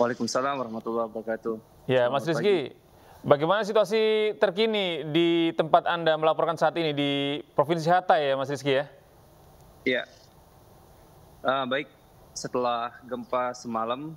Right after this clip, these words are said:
Speaker 1: berlangsung di Provinsi Hatay sekitar enam koma empat skala, skala Richter, eh, semua warga masih merasa trauma ya, teman-teman,
Speaker 2: Mhm.
Speaker 1: karena,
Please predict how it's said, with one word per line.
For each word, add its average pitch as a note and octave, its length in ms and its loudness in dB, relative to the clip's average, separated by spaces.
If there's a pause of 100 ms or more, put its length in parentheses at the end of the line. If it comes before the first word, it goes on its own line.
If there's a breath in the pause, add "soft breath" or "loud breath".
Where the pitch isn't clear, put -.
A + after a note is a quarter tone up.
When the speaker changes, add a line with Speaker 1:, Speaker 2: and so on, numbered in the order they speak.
(100)
Speaker 1:
berlangsung A#2 560 -4
di G#2+ 560 -2 (480)
Provinsi A#2 480 0
Hatay A2+ 320 0
sekitar A#2 480 -2
enam A2 240 -2
koma A2+ 240 -2
empat A#2 240 -2
skala, A2 400 -2
skala - 320 0
Richter, A2+ 400 -2 (560)
eh, A#2 320 0
semua C3 240 -6
warga B2+ 320 -2
masih C3 400 -6 (240)
merasa A2+ 480 0
trauma B2 480 -2
ya, A2 80 -8
teman-teman, A#2 400 -4
Speaker 2:
Mhm. A2+ 80 -2
Speaker 1:
karena, A#2 300 0